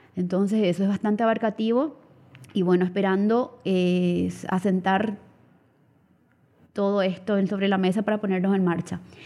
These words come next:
Y a nivel nacional, eh, quiero destacar que se hizo la campaña de Senatur, Abraza Paraguay, donde fomentamos mucho el turismo nacional, el turismo interno.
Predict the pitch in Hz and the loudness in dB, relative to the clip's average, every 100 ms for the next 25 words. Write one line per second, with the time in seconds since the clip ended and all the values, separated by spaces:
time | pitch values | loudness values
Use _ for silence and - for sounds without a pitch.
0 | - - 240 247 247 254 285 285 285 254 | -20 -8 -2 0 2 2 0 0 -2 0
1 | 254 254 285 311 - 196 196 214 214 208 | 2 2 0 -2 -2 -2 0 0 0 -2
2 | 214 202 190 190 202 190 214 185 185 180 | -4 -2 -2 -2 -4 -2 0 0 0 -2
3 | 214 233 - - - - 196 190 190 185 | -2 -2 -6 -20 -20 -4 -2 0 0 0
4 | 196 202 202 196 185 190 214 196 185 185 | 0 0 0 -2 -2 -2 0 0 -2 -4
5 | 180 190 185 185 208 202 190 185 196 185 | -2 -2 0 0 0 0 -2 -2 0 0
6 | 185 196 196 208 240 220 196 170 190 190 | 2 2 2 2 0 2 0 0 0 2
7 | 196 196 175 160 160 - - - - - | 2 2 0 0 -4 -12 -20 -20 -20 -20
8 | - - 175 190 190 202 196 185 180 170 | -20 -16 -4 -2 0 2 2 2 0 -2
9 | 175 - | -4 -10